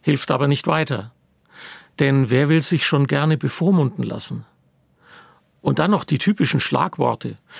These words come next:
Gnade, Gehorsam, Gottesfurcht, Herrlichkeit. Die sagen immer alles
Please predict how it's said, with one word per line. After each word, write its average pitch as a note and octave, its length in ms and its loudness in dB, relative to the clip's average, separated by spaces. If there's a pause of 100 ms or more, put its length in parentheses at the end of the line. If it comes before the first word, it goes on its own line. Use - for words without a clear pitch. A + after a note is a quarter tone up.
(100)
Gnade, C3 600 2 (280)
Gehorsam, D3 720 0 (420)
Gottesfurcht, D3+ 920 0 (160)
Herrlichkeit. D3 880 -2 (680)
Die D#3+ 100 4
sagen D#3+ 280 2
immer A#2+ 180 2
alles D#3+ 440 0